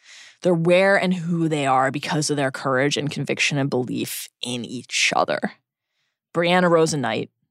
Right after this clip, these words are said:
Jaime is someone who gave a great gift to another person and felt the glow of that gratitude. And viewers, as the beneficiaries of bearing witness to one of the great relationships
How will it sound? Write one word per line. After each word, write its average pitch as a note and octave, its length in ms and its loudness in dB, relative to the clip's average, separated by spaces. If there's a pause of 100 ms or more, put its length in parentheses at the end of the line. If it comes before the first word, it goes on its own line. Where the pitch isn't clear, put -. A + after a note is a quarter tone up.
(160)
Jaime D3+ 300 0
is D3+ 140 0
someone D3+ 220 -2
who D3+ 100 -2
gave D3 200 -2
a C#3+ 60 -2
great C#3 560 -4
gift - 340 -4
to C3 100 -4
another B2+ 280 -2
person B2 380 -2
and C3+ 120 -6
felt - 360 -2 (180)
the D3+ 120 -8
glow G#2 360 0
of G#2+ 120 -2
that - 200 0
gratitude. - 720 -2 (520)
And F3+ 140 2
viewers, A#3 400 2 (400)
as C#3+ 100 -6
the E3 80 0
beneficiaries C#3+ 1000 0
of D#3+ 360 -6
bearing D3 400 0 (220)
witness A2+ 600 -2
to - 220 -2
one C#3+ 200 0
of C#3+ 100 0
the C#3+ 140 -2
great D#3+ 500 0 (140)
relationships - 880 0